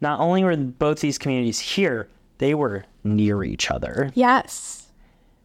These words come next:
Speaker 1: They were kid
Speaker 2: A
Speaker 1: corner.
Speaker 2: few miles away, yeah.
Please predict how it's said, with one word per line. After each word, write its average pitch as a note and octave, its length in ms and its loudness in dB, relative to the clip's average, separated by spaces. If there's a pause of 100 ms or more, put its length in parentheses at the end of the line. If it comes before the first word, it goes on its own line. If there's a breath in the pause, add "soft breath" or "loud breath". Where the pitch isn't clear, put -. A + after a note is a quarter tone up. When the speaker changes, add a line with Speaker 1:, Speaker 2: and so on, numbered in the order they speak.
(140)
Speaker 1:
They B2 340 0
were A#2 340 0 (1300)
kid E3 160 0
Speaker 2:
A C4+ 60 0
Speaker 1:
corner. - 160 -6
Speaker 2:
few D#4 100 4
miles A3 380 4
away, - 260 -2
yeah. - 220 -4